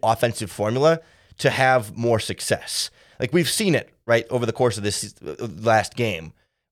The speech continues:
Run the ball effectively, get into second and medium and third and short situations so you don't have to throw downfield, and then allow Bagent to take what the defense gives him, throw checkdowns or short underneath throws, and allow your receivers and your playmakers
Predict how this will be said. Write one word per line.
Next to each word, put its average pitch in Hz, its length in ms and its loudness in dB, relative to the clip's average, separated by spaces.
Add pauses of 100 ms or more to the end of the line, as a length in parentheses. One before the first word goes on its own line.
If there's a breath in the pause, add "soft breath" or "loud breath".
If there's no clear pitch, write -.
Run 139 200 2
the 180 60 2
ball 156 260 6
effectively, 147 640 0 (300)
get 147 160 0
into 151 380 2 (440 soft breath)
second 165 440 0
and 147 140 2
medium 160 400 2
and 123 140 0
third 156 260 2
and 123 100 0
short 156 400 2
situations 151 680 -2 (220 soft breath)
so - 120 -8
you 135 40 0
don't - 140 2
have 147 280 0
to 156 80 -6
throw 127 200 2
downfield, 107 500 -2 (340 soft breath)
and 131 120 -4
then 143 80 2
allow 147 280 6
Bagent 139 420 0
to 143 100 -2
take 127 260 -2
what 143 100 -8
the 147 60 -6
defense 165 300 0
gives 113 200 0
him, 139 180 -2 (260 soft breath)
throw 127 220 0
checkdowns 147 560 2
or 127 60 -2
short 147 380 0
underneath 135 420 0
throws, 117 540 4 (240 soft breath)
and 120 140 2
allow 120 240 6
your 127 160 2
receivers 131 500 0
and 123 100 -2
your 117 80 -2
playmakers 151 540 2